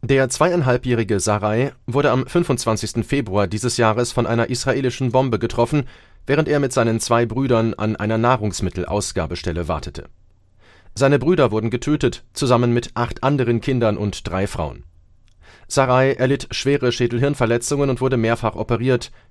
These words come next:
Er verlor ein Auge. Derzeit befindet er sich im Al-Aqsa-Krankenhaus in Deir al-Balah.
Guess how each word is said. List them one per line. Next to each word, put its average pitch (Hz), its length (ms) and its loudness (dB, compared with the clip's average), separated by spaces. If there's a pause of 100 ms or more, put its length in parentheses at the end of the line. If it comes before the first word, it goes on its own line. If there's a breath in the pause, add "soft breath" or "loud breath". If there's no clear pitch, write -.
Er 120 80 -2
verlor 113 320 2
ein 107 120 0
Auge. 101 360 -2 (720)
Derzeit 120 520 2
befindet 135 360 0
er 117 80 2
sich 123 200 -2
im 120 220 2
Al-Aqsa-Krankenhaus 107 1160 -2
in 107 220 -2
Deir 101 300 0
al-Balah. 92 480 -2